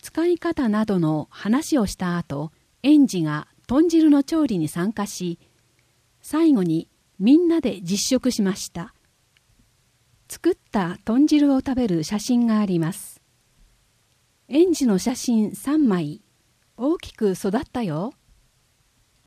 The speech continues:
学校給食。南小学校四年一組担任、荒木和歌子先生から一言。児童たちは苦手な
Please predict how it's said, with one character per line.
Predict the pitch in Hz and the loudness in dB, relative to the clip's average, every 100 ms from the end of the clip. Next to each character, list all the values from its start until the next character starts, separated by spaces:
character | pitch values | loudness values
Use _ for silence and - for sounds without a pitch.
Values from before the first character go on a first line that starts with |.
| _ | _
学 | 190 247 - | -8 -8 -6
校 | - 349 | -4 -4
給 | - 330 | 0 2
食。 | 254 208 175 170 165 - _ _ _ _ _ _ _ _ _ | 2 -2 -4 -4 -4 -6 _ _ _ _ _ _ _ _ _
南 | 233 254 330 381 | 0 4 4 4
小 | 359 349 | 2 4
学 | 311 302 - | 4 2 -2
校 | - 170 151 - | -4 -2 -2 -4
四 | - 254 | 0 4
年 | 339 302 | 6 6
一 | 214 - | 2 -2
組 | - 226 170 | -6 -2 0
担 | - 180 196 | -2 -2 0
任、 | 202 175 151 - _ _ _ _ _ _ _ | 2 2 0 -4 _ _ _ _ _ _ _
荒 | - 339 320 | -6 -2 -2
木 | - 180 165 | -4 -4 -2
和 | 240 | -2
歌 | 330 | -4
子 | 311 220 | -6 -4
先 | 202 208 | -2 -2
生 | 214 185 | -2 -4
か | - | -4
ら | 151 | -8
一 | 160 - | -6 -8
言。 | 254 160 147 147 - _ _ _ _ _ _ _ _ _ - | -6 -6 -6 -10 -12 _ _ _ _ _ _ _ _ _ -4
児 | 233 349 | 2 6
童 | 320 254 | 6 6
た | 254 | 2
ち | 220 185 | -4 -2
は | 160 156 180 _ _ _ | -2 -2 -8 _ _ _
苦 | 226 262 330 | 4 4 4
手 | 302 | 2
な | 285 269 254 | 2 2 -2